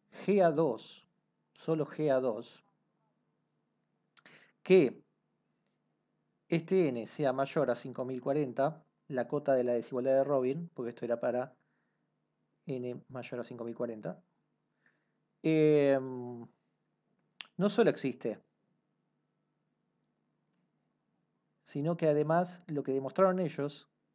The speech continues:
que en este caso n es par, y además dieron una cota.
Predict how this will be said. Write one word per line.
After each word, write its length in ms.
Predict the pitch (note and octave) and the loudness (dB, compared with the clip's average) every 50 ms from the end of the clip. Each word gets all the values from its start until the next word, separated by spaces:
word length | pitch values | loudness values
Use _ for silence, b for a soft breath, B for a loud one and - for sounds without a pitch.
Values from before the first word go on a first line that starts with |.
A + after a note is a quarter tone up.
| _ _ | _ _
que 220 | - C3 B2+ B2 - | -4 -4 -4 -4 -4
en 140 | C3+ C3 D3+ | -4 -4 -4
este 240 | E3+ E3 - E3+ E3+ | -4 -4 -6 -4 0
caso 500 | - G3 D#3+ D3 - - D#3+ F#3+ - - _ _ _ _ _ _ _ _ _ _ _ _ _ _ _ _ _ _ _ _ _ _ | 2 2 2 2 0 -4 -4 -4 -6 -14 _ _ _ _ _ _ _ _ _ _ _ _ _ _ _ _ _ _ _ _ _ _
n 260 | - E3 E3 D#3 D3+ C#3 | -2 -2 0 0 -2 -4
es 100 | C3+ - | -6 -4
par, 440 | - - G3 F#3+ D3+ E3 G3 - - _ _ _ _ _ _ _ _ _ _ _ _ _ _ _ _ _ _ _ _ _ _ _ _ _ _ _ _ _ _ _ _ _ _ _ _ _ _ _ _ _ _ _ _ _ _ _ _ _ _ _ _ _ _ _ _ _ _ _ _ _ _ _ _ _ _ _ _ _ _ - | 2 4 6 6 6 4 0 -8 -14 _ _ _ _ _ _ _ _ _ _ _ _ _ _ _ _ _ _ _ _ _ _ _ _ _ _ _ _ _ _ _ _ _ _ _ _ _ _ _ _ _ _ _ _ _ _ _ _ _ _ _ _ _ _ _ _ _ _ _ _ _ _ _ _ _ _ _ _ _ _ -4
y 180 | - A#3+ A#3+ | 0 4 4
además 360 | F#3+ E3+ E3 E3 F3+ G3+ F#3+ | 6 6 6 4 2 2 2
dieron 240 | F3 G3 G3 F#3 F#3 | 2 2 2 4 4
una 220 | F#3 F3+ E3+ D#3 - | 2 2 2 0 2
cota. 440 | - D#3 B2 - - G#2+ G2+ - | 2 0 -2 0 -4 -6 -6 -8